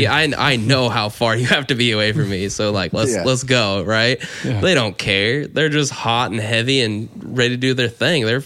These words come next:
Speaker 2: they're raging, man. And, uh, so the next year was great. Got a couple, uh, awesome opportunities. Drew back on a couple,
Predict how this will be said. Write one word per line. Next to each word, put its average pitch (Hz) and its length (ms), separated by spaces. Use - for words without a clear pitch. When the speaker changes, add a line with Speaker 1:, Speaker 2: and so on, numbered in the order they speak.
Speaker 2:
they're 147 160
raging, 117 580
man. 107 340
And, 120 400
uh, 104 320
so 120 440
the 110 120
next 143 340
year 110 200
was 98 180
great. 95 380
Got 113 200
a 104 60
couple, 113 760
uh, 95 320
awesome 117 400
opportunities. 101 920
Drew 123 260
back 113 340
on 107 140
a 107 80
couple, 107 600